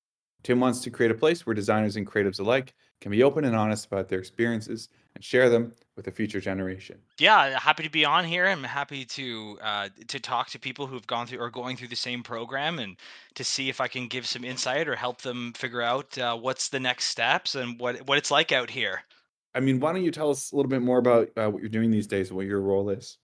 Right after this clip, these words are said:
Speaker 2: Yeah, so right now I'm a, a senior creative and I work for a brand. So ob-, as you guys will know, when you come out of school, what, one of the first two options you'll get is if you wanna work for a brand or an agency.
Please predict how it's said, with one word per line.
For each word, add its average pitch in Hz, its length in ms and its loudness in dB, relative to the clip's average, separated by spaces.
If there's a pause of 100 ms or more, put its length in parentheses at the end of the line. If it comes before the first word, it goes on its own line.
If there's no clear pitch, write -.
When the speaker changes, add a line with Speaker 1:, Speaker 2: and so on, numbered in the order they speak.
(160)
Speaker 2:
Yeah, 175 220 8
so 156 180 0
right 165 180 2
now 165 140 6
I'm 160 100 0
a, 147 60 0
a 135 160 -4
senior 165 260 -6
creative 135 460 -2
and 131 80 -6
I 127 40 -4
work 120 300 -6
for 123 280 -6
a 120 60 -8
brand. 113 480 -6
So 107 380 -8
ob-, 117 200 -6
as 127 220 -4
you 120 80 -6
guys 113 240 -4
will 113 120 -12
know, 110 240 -4
when 120 120 -6
you 113 80 -6
come 113 200 -10
out 110 100 -4
of - 60 -10
school, 117 380 -10
what, 113 220 -6
one 117 140 -6
of 107 60 -4
the 107 40 -6
first - 260 -6
two 117 120 -4
options 110 320 -2
you'll 113 80 -4
get 110 220 -6
is 110 100 -10
if 110 140 -10
you 113 80 -8
wanna 113 160 -6
work 107 160 -6
for - 100 -10
a 110 60 -4
brand 110 320 4
or 107 60 2
an 104 100 -4
agency. 131 520 -2